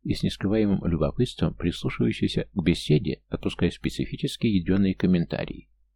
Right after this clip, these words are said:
"Они эти их не знали, что ли, куда и кому технику делают? Понапридумывают всякого, диссертаций и распредложений понаделают,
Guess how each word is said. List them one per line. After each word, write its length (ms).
"Они 400
эти 160
их 180
не 120
знали, 400
что 220
ли, 120
куда 320
и 120
кому 240
технику 460
делают? 420
Понапридумывают 680
всякого, 400
диссертаций 680
и 40
распредложений 720
понаделают, 640